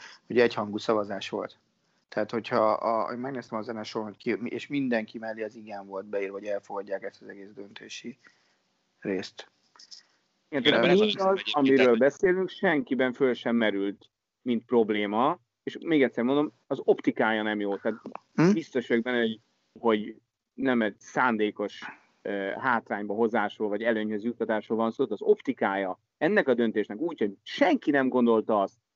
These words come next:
Speaker 2: hogy ez így nem lesz jó, ez, ez egy picit fura,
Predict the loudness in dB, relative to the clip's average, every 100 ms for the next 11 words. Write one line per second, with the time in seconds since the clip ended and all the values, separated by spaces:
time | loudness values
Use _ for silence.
0 | _ -2 -2 0 -2 -2 -2 -6 -2 0
1 | 0 -4 _ _ _ 0 0 -4 _ -4
2 | 2 0 0 -8 -8 -2 2 4 2